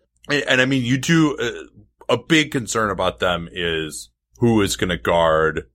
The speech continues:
Siakam or some of these guys on Boston or Jimmy Butler. Uh, that, that I think i-, is a concern when you're looking at a potential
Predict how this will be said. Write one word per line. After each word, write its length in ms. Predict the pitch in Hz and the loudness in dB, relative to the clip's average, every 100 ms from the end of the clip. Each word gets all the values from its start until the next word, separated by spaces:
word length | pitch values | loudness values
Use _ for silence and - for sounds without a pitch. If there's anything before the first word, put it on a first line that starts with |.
| _ _ | _ _
Siakam 1040 | - - 95 85 85 - 82 80 80 78 78 _ _ - | -8 -2 0 2 0 0 0 2 -2 -4 -12 _ _ -4
or 420 | 87 82 78 76 | 0 2 2 0
some 220 | - 87 | 0 -2
of 60 | 82 | -2
these 160 | 78 | -4
guys 340 | - 80 80 80 | 0 2 2 0
on 160 | 78 | -2
Boston 840 | 73 82 78 - - 80 78 78 76 | 0 2 2 0 -4 -2 -2 -4 -6
or 280 | 92 80 78 | -6 -2 -2
Jimmy 340 | - 92 85 | 0 -2 -2
Butler. 840 | 78 90 80 82 80 78 76 73 - _ _ - | -2 -2 -2 -2 0 2 2 -2 -6 _ _ -2
Uh, 340 | 82 76 73 - - 90 90 - | 0 0 -2 -6 -12 -14 -14 -4
that, 260 | - 107 110 | 0 0 0
that 220 | 117 107 | 2 4
I 60 | 98 | 2
think 240 | 85 92 | 0 0
i-, 180 | 90 87 - | 0 0 0
is 180 | 113 90 | 0 0
a 80 | |
concern 400 | - 85 - 80 | -2 -4 -4 -4
when 100 | 78 | -6
you're 120 | 78 78 | -6 -4
looking 320 | 78 - 78 | -4 -4 -2
at 140 | 73 | 0
a 40 | 76 | -2
potential 640 | - - 78 78 73 - | -6 -8 -4 -2 -2 -4